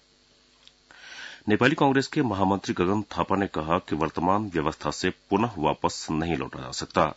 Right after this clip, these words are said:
नेपाली कांग्रेस भोजपुर के दूसरे जिला सम्मेलन को आज जिला मुख्यालय में संबोधित करते हुए महामंत्री थापा ने ये बात कही। उन्होंने आगे कहा कि गणतंत्र को संस्थागत करने के लिए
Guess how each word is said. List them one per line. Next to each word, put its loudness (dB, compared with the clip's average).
नेपाली 4
कांग्रेस 2
भोजपुर -2
के 0
दूसरे 0
जिला 2
सम्मेलन -2
को -2
आज 0
जिला 0
मुख्यालय -2
में 0
संबोधित -4
करते -8
हुए 0
महामंत्री 0
थापा -2
ने -2
ये 0
बात -10
कही। 0
उन्होंने 4
आगे 2
कहा 0
कि -4
गणतंत्र 0
को -2
संस्थागत -2
करने 0
के -4
लिए 0